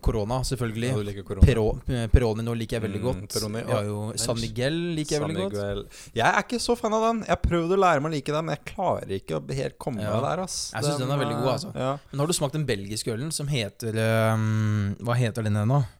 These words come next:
Speaker 1: Stella Artois heter
Speaker 2: Ja,
Speaker 1: den.
Speaker 2: ja, det,
Speaker 1: Den er
Speaker 2: er,
Speaker 1: vel
Speaker 2: er den belgisk, tror jeg, italiensk?
Speaker 1: Ja, den er belgisk.
Speaker 2: Er den belgisk?
Speaker 1: Den er belgisk, faktisk.
Speaker 2: Stella Artois. Men den er
Speaker 1: Mm.
Speaker 2: god. Den
Speaker 1: Den
Speaker 2: er
Speaker 1: er
Speaker 2: også
Speaker 1: veldig
Speaker 2: prøvd.
Speaker 1: god.
Speaker 2: Den er veldig god.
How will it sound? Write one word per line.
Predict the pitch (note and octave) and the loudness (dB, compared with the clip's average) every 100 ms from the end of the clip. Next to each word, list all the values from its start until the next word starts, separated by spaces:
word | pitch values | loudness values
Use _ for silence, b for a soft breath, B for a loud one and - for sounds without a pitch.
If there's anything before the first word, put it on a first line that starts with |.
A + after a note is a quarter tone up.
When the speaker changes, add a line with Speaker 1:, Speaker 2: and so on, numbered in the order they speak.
| _ b b b - | _ b b b -10
Speaker 1:
Stella | - D3 A2+ G#2+ A2+ A#2+ B2 | 0 2 4 4 4 4 0
Artois | C3 - B2 C#3 | 0 4 6 6
heter | A#2 G#2+ G#2 | 2 0 2
Speaker 2:
Ja, | G#2 G#2+ | 4 2
Speaker 1:
den. | G#2+ | 0
Speaker 2:
ja, | G2+ | -2
det, | G2 F#2+ G2 F#2+ G2 | -4 -4 -6 -10 -8
Speaker 1:
Den | G2+ G#2 | -4 -2
er | G2+ | 0
Speaker 2:
er, | G#2+ | 0
Speaker 1:
vel | F#2+ | -2
Speaker 2:
er | C3 | -2
den | G3+ | -2
belgisk, | A2 G2 D#3 B3 - | -4 -4 -6 -6 -8
tror | F4 | -6
jeg, | F#4 - | -4 -6
italiensk? | - F4+ G#2 | -10 -6 -2
Speaker 1:
Ja, | A2 | 0
den | A2 C3 | 0 0
er | F3+ F#3 E3 | 0 0 -2
belgisk. | A2 C3 - | -4 -4 -2
Speaker 2:
Er | A2 | -2
den | C#3 | -2
belgisk? | B2 A#2+ | -4 -2
Speaker 1:
Den | A2+ | -2
er | |
belgisk, | A#2 G2+ G2+ A2 | -2 -4 -6 -10
faktisk. | - C#3+ | -10 -8
Speaker 2:
Stella | A2+ B2 | -8 -8
Artois. | - - | -8 -8
Men | C#3+ | -6
den | C#3+ G#2 | -4 -2
er | |
Speaker 1:
Mm. | G2+ | -4
Speaker 2:
god. | G#2 | -6
Den | - | -6
Speaker 1:
Den | C#3 | -2
Speaker 2:
er | C#3 | -2
Speaker 1:
er | B2 | 0
Speaker 2:
også | G#2+ | -2
Speaker 1:
veldig | G2+ | -2
Speaker 2:
prøvd. | A2+ | -4
Speaker 1:
god. | A#2+ | -4
Speaker 2:
Den | B2 | -6
er | A#2+ | -8
veldig | |
god. | G#2+ | -8